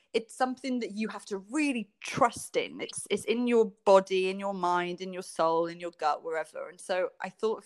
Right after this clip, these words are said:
these cards as, as being almost like a, a deck that you just have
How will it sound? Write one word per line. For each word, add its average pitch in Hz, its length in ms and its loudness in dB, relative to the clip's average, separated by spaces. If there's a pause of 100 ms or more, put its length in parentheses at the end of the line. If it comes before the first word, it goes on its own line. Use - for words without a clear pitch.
these 180 200 -16
cards 185 680 0
as, 151 280 -6
as - 160 -2
being 185 320 0
almost 175 420 -4
like 170 260 2
a, 156 240 2 (760)
a 196 80 2
deck 196 500 8
that 233 120 0
you 233 160 0
just 226 240 -10
have 196 260 4